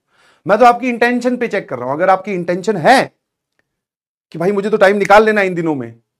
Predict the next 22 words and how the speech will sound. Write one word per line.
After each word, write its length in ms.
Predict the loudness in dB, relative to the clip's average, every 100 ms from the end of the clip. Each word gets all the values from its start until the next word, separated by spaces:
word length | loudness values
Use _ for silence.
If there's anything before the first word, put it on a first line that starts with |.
| _ _ _ _ _ _ _ _ _ _ _ _ _ _ _ _ _ _
सारा 240 | 2 6
बैकलॉग 380 | 6 6 4 0
नहीं 140 | 0 0
कवर 200 | 2 2
होगा, 320 | 2 4 4
सारे 240 | 2 0
क्वेश्चंस 400 | 0 -2 -4 -6
नहीं 140 | -6 -2
सॉल्व 240 | -2 -2
होंगे, 240 | -4 -4 -2
मॉड्यूल 380 | -2 -2 0 0
हम 100 | 0
बहुत 180 | 0
सारा 160 | 0 -2
नहीं 140 | -2
कर 120 | -6 -4
पाएंगे, 300 | -4 -4 -8
पीवाईक्यू 420 | -6 -4 -4 -4
सारे 260 | -2 -2
नहीं 120 | -2 -6
कर 100 | -6
पाएंगे, 320 | -8 -10